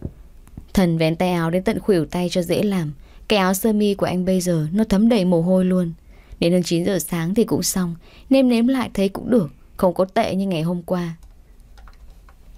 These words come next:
"Cậu chủ à, tôi thấy ngon lắm rồi ạ." Thần cười cười cho thức ăn vào trong hộp. "Cậu chủ, lát nữa cậu nhớ đem điện thoại cho thiếu phu nhân, cô ấy muốn sử dụng nó."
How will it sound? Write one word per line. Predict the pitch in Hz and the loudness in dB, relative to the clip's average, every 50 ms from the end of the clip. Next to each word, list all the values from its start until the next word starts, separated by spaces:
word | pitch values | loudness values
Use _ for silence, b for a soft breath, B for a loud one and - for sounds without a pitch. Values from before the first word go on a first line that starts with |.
| - - - - - - - | -20 -20 -20 -20 -14 -4 0
"Cậu | - 208 | 0 0
chủ | 196 - 208 180 | 2 2 0 0
à, | 175 170 170 165 - - - | 0 -4 -6 -10 -14 -12 -2
tôi | - 220 | -2 0
thấy | 214 208 202 | 2 2 0
ngon | 208 220 226 220 | 0 0 0 0
lắm | 214 202 196 214 | 0 0 0 0
rồi | 226 254 226 | 0 0 0
ạ." | - - - - - - - - b b b b b b b b | -2 -4 -12 -20 -20 -20 -20 -20 b b b b b b b b
Thần | - 233 214 | 0 0 0
cười | 190 214 202 202 | 2 0 0 0
cười | 196 - 208 202 196 196 | 0 0 0 0 0 0
cho | - 240 240 | -2 -4 0
thức | - 285 262 | 0 0 0
ăn | 233 233 226 202 | 2 0 2 2
vào | 175 160 | 0 0
trong | - 202 202 190 | 0 -2 -2 0
hộp. | 190 190 170 151 - - - b b b b b b b | 0 -2 -2 -4 -6 -14 -20 b b b b b b b
"Cậu | - 202 185 | 0 0 2
chủ, | - 208 175 147 147 - b b b b | 2 0 -2 -2 -8 -12 b b b b
lát | 240 254 269 | 2 2 2
nữa | 240 233 123 175 220 233 240 240 | 2 2 2 2 0 0 0 0
cậu | - 196 - | -2 0 0
nhớ | 190 185 190 | 2 0 0
đem | 190 208 214 208 | 0 0 2 2
điện | 220 - - | 0 0 0
thoại | 202 196 - - | -2 -4 -4 -2
cho | 180 208 | -4 -4
thiếu | 202 208 196 190 | 0 0 0 0
phu | 190 220 | 2 2
nhân, | 220 214 214 208 208 208 - - - | 2 2 2 0 -2 -4 -8 -10 -2
cô | - 208 | 0 2
ấy | 196 | 2
muốn | 202 196 208 220 | 2 2 0 2
sử | - 240 233 | 2 2 2
dụng | 185 170 - 185 | 2 0 0 0
nó." | 180 170 175 190 233 | 0 0 -2 -4 -6